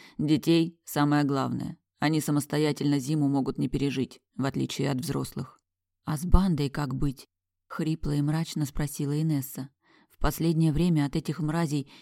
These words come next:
никакого житья не стало. Уже дошло до того, что мы были вынуждены как мыши прятаться.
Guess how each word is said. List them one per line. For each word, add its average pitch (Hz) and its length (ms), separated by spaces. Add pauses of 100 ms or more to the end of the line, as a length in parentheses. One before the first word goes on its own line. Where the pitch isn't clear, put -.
(120)
никакого 180 540
житья 175 360
не 147 120
стало. 139 440 (280)
Уже 175 220
дошло 175 320
до 147 100
того, 160 300
что 165 160
мы 165 120
были 165 180
вынуждены 156 500
как 151 220
мыши 180 280
прятаться. 143 580